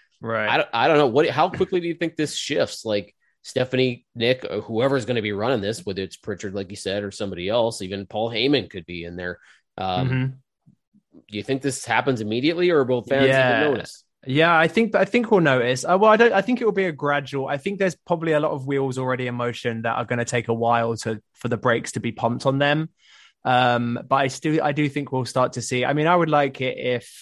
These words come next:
Speaker 1: personally, that of the people who are there within the company, you know, I don't think, I think that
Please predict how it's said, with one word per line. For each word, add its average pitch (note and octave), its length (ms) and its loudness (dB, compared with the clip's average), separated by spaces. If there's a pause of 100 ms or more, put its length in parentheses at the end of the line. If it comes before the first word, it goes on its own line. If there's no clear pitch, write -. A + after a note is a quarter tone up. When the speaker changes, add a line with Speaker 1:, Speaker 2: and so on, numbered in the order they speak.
(200)
Speaker 1:
personally, C#3+ 720 2
that C#3 140 -4
of C3 180 -4
the B2+ 60 -4
people D3+ 340 0
who C3 180 2
are B2 320 4
there A#2 420 0
within A#2+ 380 -4
the A2+ 80 -6
company, G#2+ 680 -6 (520)
you C3 80 0
know, A#2+ 240 4
I C3+ 80 0
don't C#3 260 2
think, C3 340 -4
I C#3 120 0
think C#3+ 320 -4
that C3 320 2